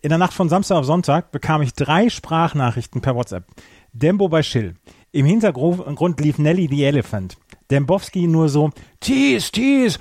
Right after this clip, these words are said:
Hoffenheim wird Meister.“ Es war drei Uhr, Herr Dembowski. Ist das nüchtern und drei Tage später auch noch Ihr Urteil über die Schreuder-Jungs?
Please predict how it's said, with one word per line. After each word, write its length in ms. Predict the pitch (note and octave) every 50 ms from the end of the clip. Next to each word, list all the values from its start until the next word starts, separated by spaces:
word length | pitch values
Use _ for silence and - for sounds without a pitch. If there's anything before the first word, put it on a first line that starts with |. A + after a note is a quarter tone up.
| - - -
Hoffenheim 580 | - B3 C4 G#3+ F#3+ G#3 G3+ A3 A#3+ B3 A#3+
wird 140 | A#3+ A#3+ G3
Meister.“ 600 | G3 G3+ A3 B3 B3+ A3+ - - - C3 A2+ - - _ _ _ - - - _
Es 240 | _ - D#3 - -
war 140 | E3 D#3+ E3
drei 360 | D3+ E3+ - D#3+ E3+ F3 A3
Uhr, 240 | G#3 G3 F3 F#3+ E3+
Herr 140 | C#3+ C#3+ C3
Dembowski. 540 | B2+ C3 B2+ A#2+ A#2+ A2+ - - A#2+ G#2 - - - - - - - _
Ist 140 | - C3 E3+
das 120 | D#3 C3+
nüchtern 360 | D#3+ F#3+ A3 - - A3+ G3
und 140 | F3 E3 C#3+
drei 140 | C#3+ E3 D#3+
Tage 280 | - F3+ F3+ F3+ D#3+
später 280 | - - D#3+ D3+ C#3+ D3+
auch 80 | D3 E3+
noch 100 | G#3+ A3+
Ihr 160 | G#3 G#3+ G#3
Urteil 320 | G3 G#3+ G#3+ - - G3 F#3+
über 160 | F#3+ G3 F#3+
die 80 | F3+
Schreuder-Jungs? 720 | - - - - G3 G3 G3 F#3 F#3+ G3+ A#3+ B3 - -